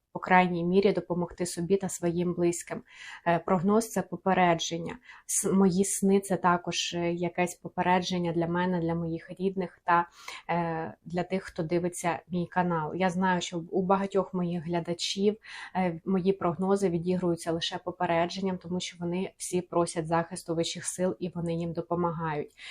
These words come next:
Як ви можете допомогти собі? Обов'язково хоча б раз в день читайте дев'яностий псалом собі для захисту та сто восьмий псалом для того, щоб вороги, окупанти отримували по заслугам.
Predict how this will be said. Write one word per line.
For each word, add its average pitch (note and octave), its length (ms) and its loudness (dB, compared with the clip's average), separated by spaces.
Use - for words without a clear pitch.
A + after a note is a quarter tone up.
Як G#3 320 6
ви F3+ 140 2
можете F3 420 0
допомогти E3 640 -4
собі? D#3+ 480 -4
Обов'язково F#3+ 880 2
хоча F#3 420 0
б F3+ 40 -2
раз E3+ 300 4
в D#3+ 80 -6
день F3 280 0
читайте E3+ 500 0
дев'яностий E3+ 580 -2
псалом E3+ 400 -2
собі E3+ 260 -4
для E3 180 -2
захисту F#3 640 0
та E3+ 180 4
сто E3+ 240 -2
восьмий E3+ 360 -2
псалом F3+ 460 2
для F3+ 120 0
того, F3+ 280 -2
щоб E3+ 300 -2
вороги, F3+ 500 2
окупанти F3+ 840 -2
отримували F3 800 0
по - 120 0
заслугам. F3 680 -4